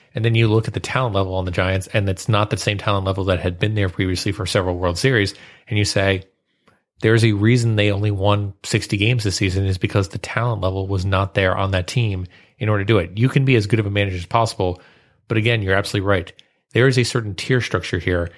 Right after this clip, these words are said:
and the Orioles came into this basically forecasted on a statistical basis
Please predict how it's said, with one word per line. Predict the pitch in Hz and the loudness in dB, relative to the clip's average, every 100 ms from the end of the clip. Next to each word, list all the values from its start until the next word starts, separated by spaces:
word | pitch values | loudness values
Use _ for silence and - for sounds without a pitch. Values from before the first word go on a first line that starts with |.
| _ _ _ - | _ _ _ -4
and | 104 | -2
the | |
Orioles | 113 123 120 | 2 2 2
came | - 117 110 | 0 0 2
into | 107 113 - | 0 -2 -2
this | 90 90 | -2 -2
basically | - 107 - 101 98 | -2 -2 0 -2 -2
forecasted | 92 107 - 95 101 92 | 0 -2 0 -2 -2 -2
on | 107 | -2
a | 90 | -2
statistical | - - - 135 110 95 | -6 -4 0 0 0 -2
basis | 87 85 - 98 | -2 -2 -2 -4